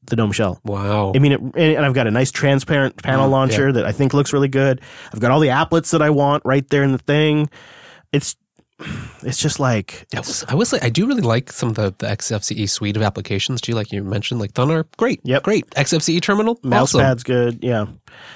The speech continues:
Speaker 1: Um, so I installed the Arc Dark theme, and then I installed the System seventy-six pop icons. So I'm using
Speaker 2: Ooh.
Speaker 1: pop icons, which give it a modern, trendy look.
Speaker 2: Would you say they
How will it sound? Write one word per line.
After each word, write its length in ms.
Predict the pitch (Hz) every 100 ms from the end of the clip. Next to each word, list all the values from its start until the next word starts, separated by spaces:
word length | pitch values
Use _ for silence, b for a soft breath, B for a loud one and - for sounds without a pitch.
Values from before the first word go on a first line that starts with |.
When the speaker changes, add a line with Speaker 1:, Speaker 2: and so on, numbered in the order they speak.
| B B
Speaker 1:
Um, 240 | 127 123
so 120 | 135
I 60 | 143
installed 400 | 139 - 180 226
the 120 | 190
Arc 240 | 147 151 -
Dark 260 | 143 135
theme, 400 | - 139 131 127 -
and 160 | 127
then 80 | 147
I 80 | 214
installed 520 | 190 143 - 131 120
the 80 | 110
System 360 | - 151 - 120
seventy-six 680 | 143 123 107 107 135 113 -
pop 340 | - 160 180
icons. 600 | 90 - - - - - -
So 400 | 107 110 131 165
I'm 80 | -
using 280 | - 160
Speaker 2:
Ooh. 60 | 143
Speaker 1:
pop 200 | 170 190
icons, 600 | 160 170 - 95 98 - -
which 420 | 123 139 127 - 135
give 240 | 143 160
it 80 | 175
a 260 | - 139 131 110 -
modern, 560 | 117 113 110 120 147 208 _ _ _ _ _ _ _ _ _
trendy 340 | - 131 123
look. 300 | 135 220 131 120
Speaker 2:
Would 100 | 107
you 60 |
say 120 | 104
they 200 | 104 104